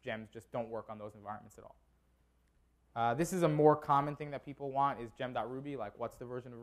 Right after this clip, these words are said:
what's the command that will execute the same Ruby that I'm running? This is actually valid and probably should be something that Ruby gives you. There should be, like, ruby dot self or something. Um,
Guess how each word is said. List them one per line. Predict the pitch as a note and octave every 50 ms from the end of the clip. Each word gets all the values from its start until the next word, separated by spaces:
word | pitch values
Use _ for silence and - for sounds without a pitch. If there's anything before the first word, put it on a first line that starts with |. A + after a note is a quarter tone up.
| B2 - C3
what's | C3+ C#3 - -
the | - C3+ C3
command | - - - C#3 C3+ B2+ B2+ C3 B2+ C3 B2+
that | A2 A2
will | A#2 A2 - -
execute | B2+ - - - C3+ B2
the | A#2+ A#2
same | - C3+ B2 B2
Ruby | C3 C3+ A#2+ B2+
that | B2+ C3+ C3
I'm | B2+ C3 C3+
running? | C3+ C3+ C#3 C#3 C#3 C3+ _ _ _ _ _ -
This | D3+
is | D#3
actually | D#3+ D#3 E3 D#3+ - D3 C3+
valid | B2 B2 A#2+ B2 A#2+ A#2+ B2 B2 A#2 A#2 - -
and | A2+ A2 A2 -
probably | - C3 B2+ B2 A#2+ A#2+ A#2
should | - B2 A#2
be | A#2
something | - B2+ A#2+ A#2+ A#2
that | A2+ G2
Ruby | A#2 B2 B2 A#2+ G#2
gives | G#2 A#2 A2+ A#2+
you. | C3 C#3 C#3+ D3 C#3+ _ _ -
There | -
should | - _ B2
be, | A#2
like, | A2+ G#2+ G#2 - - _ _ _ _ _ _ _ _
ruby | A#2+ A#2+ A#2 A2+ A2+ A2 G#2+ G#2+
dot | - G#2+ G#2 G#2 - -
self | - A2 A2 A#2 - -
or | A#2
something. | - _ A#2 A#2+ C3 A#2+ B2 B2+ _ _ _ _ _ _ _ _ _ _ _ _ - - - -
Um, | A2 A2 G#2+ G#2